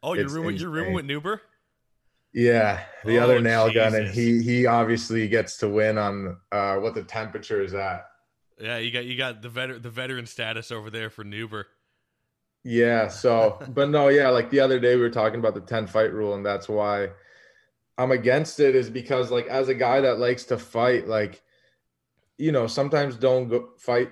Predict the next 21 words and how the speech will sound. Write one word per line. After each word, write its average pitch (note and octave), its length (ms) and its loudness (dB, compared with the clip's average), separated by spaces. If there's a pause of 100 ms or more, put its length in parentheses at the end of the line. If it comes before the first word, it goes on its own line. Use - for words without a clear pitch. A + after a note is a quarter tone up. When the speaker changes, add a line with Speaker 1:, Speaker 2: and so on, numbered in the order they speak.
(120)
Speaker 2:
fights B2+ 400 0
don't A#2+ 280 0
go A2+ 600 0 (220)
as A2 280 -4
planned, A#2+ 720 -4 (280)
and B2 520 -8 (600)
as D3 200 -2
a D3 60 -2
fighter, C3+ 520 0
like, G#2+ 360 -4 (500)
that's A#2 300 -8
your A2 120 -10
job. G2+ 600 -6 (260)
So G#2+ 680 -2 (500)
when B2 260 -2
you B2 100 -2
have B2 240 2
a A#2+ 80 4
bad G#2+ 340 -2
fight, A#2+ 440 0
like, G2 420 -8